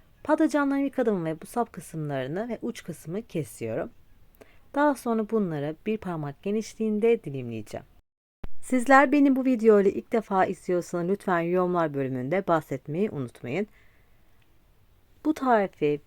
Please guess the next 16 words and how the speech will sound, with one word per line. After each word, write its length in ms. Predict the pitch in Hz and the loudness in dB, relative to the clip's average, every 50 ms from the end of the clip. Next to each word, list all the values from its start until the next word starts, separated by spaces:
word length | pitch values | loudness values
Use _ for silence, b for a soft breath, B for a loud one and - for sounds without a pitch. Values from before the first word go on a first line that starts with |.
| _ - | _ -2
bir 180 | 214 226 226 208 | 0 0 0 0
kere 320 | - - 180 160 151 147 | -2 -2 0 0 2 2
denemeniz 560 | 170 180 196 196 185 175 175 196 214 190 165 | 0 0 0 0 -2 0 0 0 -2 -2 0
yeterli. 680 | 165 156 156 151 - - 151 127 120 120 123 147 170 180 - - | 0 0 0 -2 -4 -6 -4 -4 -4 -4 -6 -8 -8 -10 -10 -6
Hem 200 | 214 220 226 220 | -2 -2 -2 -2
çok 300 | - - - 233 226 - | -2 0 -2 -2 -2 -2
kolay 300 | - - 180 180 185 185 | -6 -2 -2 0 0 -2
hem 180 | 180 180 175 165 | -2 -4 -6 -6
de 40 | |
çok 260 | 156 - - - - 165 | -8 -10 -12 -10 -4 -2
lezzetli 480 | 156 139 135 - 123 120 - - - | -4 -2 -2 -4 -6 -6 -6 -8 -6
oluyor. 380 | 120 113 107 120 131 165 208 262 _ _ - - _ _ _ _ _ _ _ _ _ _ _ _ - - - - - - - - - | -6 -6 -6 -4 -2 -2 -2 -2 _ _ -20 -20 _ _ _ _ _ _ _ _ _ _ _ _ -6 -4 -2 -2 -2 -4 -8 -4 2
Videoda 300 | 262 294 302 294 247 269 | 4 4 6 6 4 2
görmüş 420 | 233 247 240 233 220 202 - - | 4 4 4 4 2 0 -2 -2
olduğunuz 460 | 202 180 165 151 160 156 151 135 - - | 0 0 0 -2 -4 -8 -8 -8 -10 -12
gibi 340 | - 120 - 156 180 208 | -12 -8 -4 -4 -4 -4